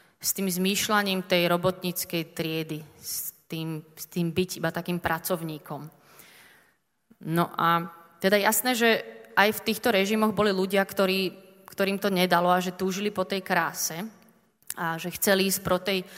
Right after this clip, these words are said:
proti tej šedivosti. Ale čo je zaujímavé, že napríklad pri zvieratách to tak nie je. Zvieratá to nemajú. Keď si vezmete takého leva, tak tento lev,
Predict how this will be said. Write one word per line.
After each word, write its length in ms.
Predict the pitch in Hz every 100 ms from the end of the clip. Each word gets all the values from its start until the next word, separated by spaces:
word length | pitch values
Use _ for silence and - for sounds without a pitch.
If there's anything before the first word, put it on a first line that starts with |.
| -
proti 240 | 190 190 233
tej 160 | 214
šedivosti. 880 | 208 - 175 170 156 151 - 165 196 294 - - - - - - - _ _ _ _ _ 160
Ale 160 | 175
čo 80 | - 285
je 160 | 262 190
zaujímavé, 540 | 175 170 170 170 190 240 277 - - -
že 160 | 180 185
napríklad 480 | 190 220 185 -
pri 100 | 214 226
zvieratách 560 | 226 240 233 233 226 -
to 80 |
tak 240 | 214 208 196
nie 160 | 170
je. 160 | 151 151 - - - _ _ _ - _ 160
Zvieratá 400 | 156 190 254 330 339
to 80 |
nemajú. 480 | 277 170 160 147 151 - - _
Keď 160 | _ 180
si 80 | 254
vezmete 400 | 226 247 277 269
takého 320 | 254 269 277
leva, 320 | 233 175 143 - - - - - - - - - - -
tak 240 | 185 -
tento 320 | 214 269 -
lev, 400 | 302 170 160 180